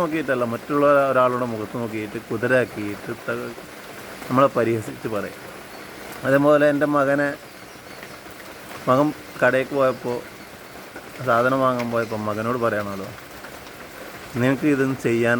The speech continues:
നാണമില്ലേ? നിനക്ക് നാ-, നിൻ്റെ വാപ്പാക്കൊന്നും നാണം, നാണക്കേടില്ലേ?" ഞങ്ങൾ,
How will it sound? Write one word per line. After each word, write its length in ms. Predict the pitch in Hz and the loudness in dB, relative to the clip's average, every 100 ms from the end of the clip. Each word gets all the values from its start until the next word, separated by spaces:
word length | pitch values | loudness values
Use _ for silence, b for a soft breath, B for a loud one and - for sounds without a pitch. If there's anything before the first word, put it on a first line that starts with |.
| 113 107 | 0 2
നാണമില്ലേ? 600 | 107 113 123 110 95 95 - - - - - - - - - - - - - | 4 4 2 0 -4 -8 -12 -16 -16 -16 -18 -18 -16 -16 -16 -16 -14 -14 -6
നിനക്ക് 240 | 117 139 135 | 0 4 6
നാ-, 240 | 131 127 127 | 6 4 2
നിൻ്റെ 160 | 127 123 | 4 4
വാപ്പാക്കൊന്നും 520 | 117 120 117 120 117 107 | 4 2 0 0 0 0
നാണം, 280 | 104 104 110 113 110 | 0 0 -2 -2 0
നാണക്കേടില്ലേ?" 640 | 107 107 123 113 98 90 - - - - - - - - - - - - - - - - - - - - - - - - - 113 | 0 0 0 2 0 -4 -12 -16 -16 -16 -16 -16 -16 -16 -18 -16 -16 -16 -16 -14 -16 -16 -16 -14 -14 -14 -14 -16 -16 -14 -6 0
ഞങ്ങൾ, 220 | 110 120 | 2 4